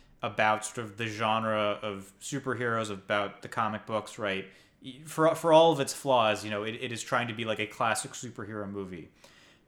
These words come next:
Daredevil, on the other hand, feels like it is trying to be, like, any sort of generic early two thousands action movie, but with, like, the brand name of Marvel attached to it, right? Like,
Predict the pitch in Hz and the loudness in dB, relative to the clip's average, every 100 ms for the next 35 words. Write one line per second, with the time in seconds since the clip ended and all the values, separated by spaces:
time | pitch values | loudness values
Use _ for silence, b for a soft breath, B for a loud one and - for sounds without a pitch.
0 | 143 123 226 240 226 214 170 165 156 147 | -2 8 10 10 10 8 8 6 4 6
1 | 139 131 135 123 113 107 - - - 156 | 4 4 4 2 -2 -8 -14 -10 2 2
2 | 143 143 139 127 - 139 127 127 123 113 | 6 6 6 0 0 4 4 2 -4 -6
3 | 113 107 104 104 101 b b b 131 117 | -4 -4 -4 -6 -8 b b b -2 0
4 | 104 98 - - _ _ _ _ _ _ | 2 -2 -10 -18 _ _ _ _ _ _
5 | _ _ _ _ _ _ _ _ _ _ | _ _ _ _ _ _ _ _ _ _
6 | 151 160 170 160 - 160 143 135 127 120 | 0 2 2 2 2 2 2 2 4 6
7 | 127 127 143 127 123 127 117 113 110 113 | 6 4 2 2 2 -2 0 2 0 -2
8 | 110 107 - 127 127 123 120 117 117 117 | 2 2 0 -6 -4 -4 -4 -6 -4 -2
9 | 107 117 107 117 110 110 107 95 101 98 | 0 -2 -2 2 2 0 -4 -4 -4 -4
10 | 95 92 - 82 - - 104 107 - _ | -4 -10 -8 -10 -10 -14 -12 -12 -14 _
11 | - 107 104 - - b b b b b | -4 0 0 -2 -14 b b b b b
12 | - 120 113 | 0 0 0